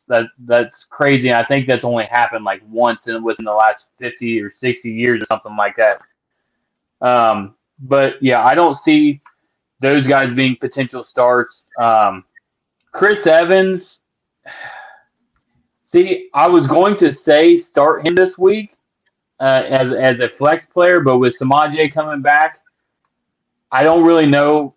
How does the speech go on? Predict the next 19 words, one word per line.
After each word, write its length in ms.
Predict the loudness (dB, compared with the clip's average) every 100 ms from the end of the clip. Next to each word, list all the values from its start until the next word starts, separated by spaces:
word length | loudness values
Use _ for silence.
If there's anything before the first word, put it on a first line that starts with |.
| -8
what 220 | -4 -4
to 80 | -4
do 180 | 0 2
with 160 | 2
him, 260 | 0 -2 -2
so 160 | 0 2
I 100 | 2
would, 180 | 0
I 160 | 2 0
would 240 | 0 -4
kinda 260 | -4 -2 -2
shy 260 | 0 0 0
away 240 | 0 -2
from, 360 | -4 -14 -14 -20
from 320 | -10 -6 -6
Chris 320 | -6 -4 0
Evans 340 | 0 0 -4 -4
this 220 | -6 -4
week. 260 | -4 -4